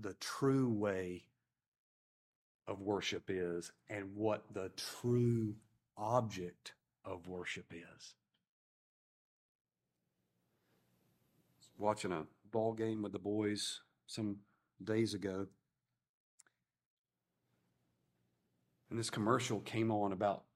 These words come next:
Jesus loves all of us or something like that,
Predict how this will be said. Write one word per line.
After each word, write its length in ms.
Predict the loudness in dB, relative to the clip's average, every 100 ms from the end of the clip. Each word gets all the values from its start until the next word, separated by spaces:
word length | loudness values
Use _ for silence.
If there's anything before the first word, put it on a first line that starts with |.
| _ _
Jesus 840 | -8 -4 -2 -2 -4 -4 -4 -6 -10 _
loves 340 | -8 -6 -4 2
all 260 | 4 4 2
of 100 | -2
us 260 | -4 -6
or 60 | -8
something 320 | -10 -8 -6
like 180 | -8 -8
that, 220 | -12